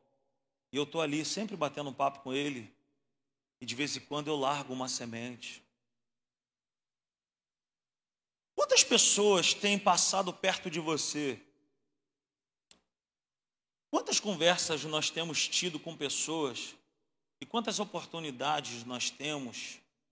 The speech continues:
de poder falar do amor de Deus e nós não falamos? O nosso papo dessa noite é isso aí. Hugão, tá no esquema aí o slide? O nosso papo dessa noite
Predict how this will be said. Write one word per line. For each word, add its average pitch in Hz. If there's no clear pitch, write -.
de 151
poder 147
falar 127
do 139
amor 135
de 131
Deus 139
e 135
nós 135
não 131
falamos? 110
O 139
nosso 226
papo 180
dessa 156
noite 156
é 202
isso 151
aí. 139
Hugão, 190
tá 196
no 196
esquema 170
aí 175
o 165
slide? 147
O 170
nosso 214
papo 190
dessa 170
noite 170